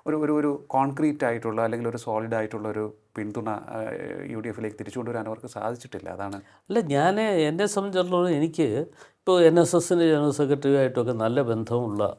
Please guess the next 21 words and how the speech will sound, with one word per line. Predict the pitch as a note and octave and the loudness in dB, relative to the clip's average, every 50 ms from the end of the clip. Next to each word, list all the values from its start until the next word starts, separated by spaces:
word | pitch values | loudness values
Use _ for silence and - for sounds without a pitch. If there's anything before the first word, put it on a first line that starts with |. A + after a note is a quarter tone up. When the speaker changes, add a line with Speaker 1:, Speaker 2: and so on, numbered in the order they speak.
| - G#2 | -10 -8
Speaker 2:
ഒരാളാണ് | G#2 G2 F#2+ G2 F#2 F2 E2 F2+ F2+ F2+ | -6 -4 -4 -4 -6 -8 -10 -12 -14 -16
ഞാൻ. | F2+ F#2 - - _ _ _ _ _ _ _ _ _ _ _ - | -16 -18 -20 -20 _ _ _ _ _ _ _ _ _ _ _ -2
ഞാൻ | D3 D#3 D#3 D3+ D3 D3 D3 C#3 | 2 6 6 6 8 6 6 6
ത-, | C#3+ C3 B2+ B2+ C3 | 4 4 6 6 6
പല | C3+ C#3 C#3+ C3+ | 6 6 6 6
തെരഞ്ഞെടുപ്പിലും | C3+ B2 B2 B2 C3 A#2+ B2+ A#2+ C3+ B2 A#2+ B2 | 6 4 4 2 0 0 0 0 -2 -2 -2 -2
മത്സരിക്കുമ്പോൾ | A#2 G#2+ - - A2+ G#2 G#2+ G#2 A#2 G#2 A2+ A2 G#2+ | -2 -2 -4 -4 -6 -6 -6 -6 -6 -4 -2 -2 -2
അദ്ദേഹത്തെ | G#2+ A2 A2 G2+ G#2+ - G2+ G2+ G#2 - - _ _ _ _ _ _ _ _ _ _ - | -2 -2 -2 -2 -2 -4 -4 -4 -4 -4 -8 _ _ _ _ _ _ _ _ _ _ -6
പോയി | G#2+ G#2 G#2+ G2+ - | -4 -4 -4 -4 -4
കാണാറുണ്ട്. | G2 G2 G2 G2+ G2+ F#2+ F#2 F#2+ F#2 F#2+ G#2+ | -4 -4 -2 -2 -2 -4 -4 -6 -4 -2 0
ഞാൻ | A#2+ C#3 D#3 D#3 | 0 2 2 2
എല്ലാ | C3+ D#3 F#3 F3+ F3+ | 4 8 8 8 8
പ്രാവ-, | F3+ D#3+ D#3+ E3 D3+ - C#3+ | 8 8 8 8 6 4 2
എല്ലാ | D3+ D#3 E3 F3+ F#3+ G#3 G3 F3+ | 2 2 0 4 6 6 6 6
ദിവസവും | F3+ F3+ F3 - G3+ F#3+ F3+ | 6 4 4 6 6 6 8
അവിടെ | E3+ E3+ E3+ E3+ | 8 6 4 4
കയറി | D#3+ E3 E3 E3 E3 | 6 6 8 8 8
ഇറങ്ങുന്ന | D#3 D#3 D3 C#3+ D3 C#3 B2+ | 8 6 4 2 2 2 2
ആളൊന്നുമല്ല, | B2 A#2+ G#2+ G#2 G#2 F#2+ F2+ F#2+ A2+ - - | 2 0 0 -2 -4 -4 -4 -6 -6 -6 -6
പക്ഷേ | E3 D#3+ - G#3 G#3+ A#3 - - - - - - - - D3 | -6 -4 -2 -2 -2 -2 -4 -10 -20 -20 -20 -12 -2 2 4
അദ്ദേഹത്തെ | C#3+ D3 C#3+ D3 C3+ C#3 | 8 8 8 8 8 6